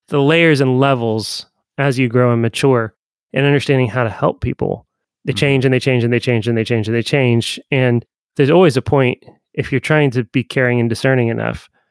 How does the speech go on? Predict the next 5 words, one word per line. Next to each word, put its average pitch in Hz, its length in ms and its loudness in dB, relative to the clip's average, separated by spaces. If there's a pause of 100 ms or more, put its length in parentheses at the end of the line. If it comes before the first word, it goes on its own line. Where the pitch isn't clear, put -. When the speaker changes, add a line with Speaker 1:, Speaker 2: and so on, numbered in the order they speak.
(260)
Speaker 1:
where 120 600 0 (260)
you 120 140 0
wonder, 117 540 0 (360)
"Well, 127 100 -4
shoot, 135 320 0